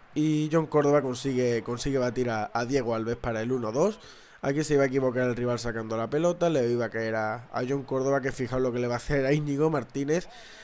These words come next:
Eh, y ahora pues esperaba ahí un poco, porque sabía que Matías iba a ir al suelo, sabía que el rival se iba a tirar, pero esperé un poquito, fui paciente, y una vez que fue al suelo ya, ya tiré y conseguí el gol. Y aquí en el minuto ya noventa, el uno cuatro de,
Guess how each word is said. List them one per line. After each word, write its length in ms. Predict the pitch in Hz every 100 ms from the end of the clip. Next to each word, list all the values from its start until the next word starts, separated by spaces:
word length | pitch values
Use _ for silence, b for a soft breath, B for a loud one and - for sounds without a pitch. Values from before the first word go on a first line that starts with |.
| B -
Eh, 280 | 143 143 139
y 40 | 139
ahora 260 | 135 139
pues 200 | 131 127
esperaba 520 | 123 120 127 131 143 139
ahí 180 | 151
un 100 | 147
poco, 380 | 135 151 151 147
porque 320 | 131 120 123
sabía 240 | 117 131 165
que 120 | 165
Matías 320 | 147 131 147
iba 100 | 143
a 40 | 135
ir 120 | 131
al 160 | 123
suelo, 360 | 113 175 151 160 151
sabía 240 | 127 135
que 100 | 131
el 120 | 127
rival 340 | 117 123 120 117
se 140 | 120
iba 100 | 127
a 80 | 110
tirar, 300 | 113 135 123
pero 400 | 117 110 107 107
esperé 360 | 110 120 131
un 180 | 147 131
poquito, 420 | 123 123 139 135
fui 140 | 131 160
paciente, 600 | 127 127 151 143 180 202 B B B -
y 60 |
una 120 | 143
vez 100 | 147
que 140 | 143 131
fue 140 | 131
al 80 | 127
suelo 340 | - 131 131
ya, 240 | 127 113 107
ya 160 | 113
tiré 240 | 117 117 131
y 20 |
conseguí 280 | 120 120 127
el 140 | 123
gol. 240 | 131 196 220 B B B -
Y 80 | 170
aquí 180 | 165
en 60 | 175
el 100 | 170
minuto 340 | 147 143 131
ya 140 | 135 127
noventa, 460 | 123 127 127 123
el 100 | 131
uno 220 | 123 123 120
cuatro 500 | 127 131 127 135 131
de, 400 | 120 113 107